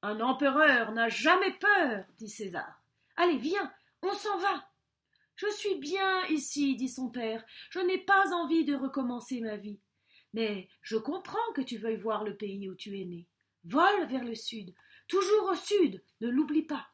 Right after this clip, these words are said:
Et attention aux crocodiles. » « Papa, on a des ailes pour voler. C'est fait aussi pour s'échapper.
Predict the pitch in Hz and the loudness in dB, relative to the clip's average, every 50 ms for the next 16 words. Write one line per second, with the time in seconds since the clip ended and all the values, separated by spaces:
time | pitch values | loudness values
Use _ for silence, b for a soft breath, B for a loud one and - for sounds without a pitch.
0 | _ _ _ _ _ _ _ _ 254 262 254 233 214 196 180 170 - - 202 208 | _ _ _ _ _ _ _ _ -2 0 2 2 2 2 0 -2 -4 -8 -10 -8
1 | - 226 226 - - 330 311 233 - - - 208 - 254 269 240 262 185 160 - | -8 -8 -8 -6 -6 -4 -4 -4 -4 -6 -10 -10 -8 -6 -4 -2 -2 -4 -4 -10
2 | - _ _ _ _ _ B B B B B B B B 330 349 359 - 415 415 | -16 _ _ _ _ _ B B B B B B B B 2 2 4 4 4 4
3 | 415 392 294 220 - - _ _ _ _ _ _ _ 262 269 302 285 285 302 285 | 6 6 4 2 0 -8 _ _ _ _ _ _ _ 2 4 4 4 4 4 4
4 | 233 285 285 269 262 - 269 226 220 233 339 392 403 440 480 466 427 392 - _ | 4 4 2 2 0 -2 -4 -6 -2 2 2 4 4 2 2 0 -2 -4 -8 _
5 | _ _ _ _ _ _ - - 349 - - 381 339 311 302 - - 339 - - | _ _ _ _ _ _ -2 -2 -2 0 0 0 0 2 2 2 2 0 0 -2
6 | 269 - - - 285 262 - - 339 359 349 - 480 466 453 381 - | -6 -6 -4 -4 -2 -2 0 0 0 0 -2 -4 -6 -4 -6 -6 -8